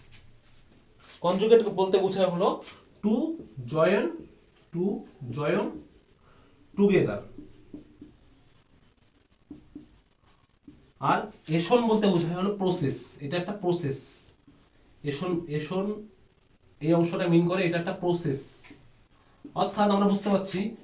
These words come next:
to join together, মানে এটা একটা এমন একটা প্রসেস যার মাধ্যমে পরস্পর জয়েন হয়। এই যে to join together, কনজুগেট, কনজুগেটের এই অংশ থেকে আমরা জানতে পারছি যে এই অংশটা এসছে হলো কনজুগেট থেকে,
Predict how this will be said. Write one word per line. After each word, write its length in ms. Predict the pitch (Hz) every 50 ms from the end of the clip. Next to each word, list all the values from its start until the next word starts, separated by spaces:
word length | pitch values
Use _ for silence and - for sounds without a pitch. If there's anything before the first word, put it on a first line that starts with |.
| - - _ _ _ _ _ -
to 60 | 202
join 600 | 220 214 151 160 165 170 190 214 233 233 220 202
together, 320 | 202 180 170 156 - - - - - -
মানে 160 | 135 156 160
এটা 160 | 160 170 196
একটা 120 | 196 - 202
এমন 220 | 170 170 185 196
একটা 160 | 196 196 220
প্রসেস 460 | 220 214 196 175 - 233 262 262 - 160
যার 140 | 165 165
মাধ্যমে 460 | 170 175 170 165 175 214 285 339 330 - - - - _ _ _ _ _ _ -
পরস্পর 580 | 147 165 196 202 196 - - 226 254 - - - - 135 117
জয়েন 300 | 151 170 180 196 185 165
হয়। 220 | 131 110 98 - - - -
এই 100 | 143 143
যে 180 | 147 147 139 139 -
to 180 | 180 165 135
join 480 | 156 156 165 202 226 285 277 - - -
together, 300 | 180 170 147 110 98 - - - - - _ _ _ _ _ _ _ _ _ _
কনজুগেট, 600 | - 147 156 165 165 175 190 180 185 175 - - -
কনজুগেটের 600 | 160 160 165 170 175 180 175 180 190 202 202 156
এই 140 | 156 160 170
অংশ 220 | 170 165 - 180 170 170
থেকে 180 | 170 170 180
আমরা 140 | 175 175 170 165
জানতে 200 | 170 160 160 170
পারছি 440 | 170 165 - - - 214 247 277 - - - _ _ _ _ _
যে 220 | 135 143 151 156 - -
এই 100 | 151 160
অংশটা 320 | 165 156 - - 175 170
এসছে 220 | 160 165 - - 185
হলো 140 | 185 180
কনজুগেট 480 | - 165 156 165 160 170 175 175 175 -
থেকে, 320 | 190 196 - 254 285 294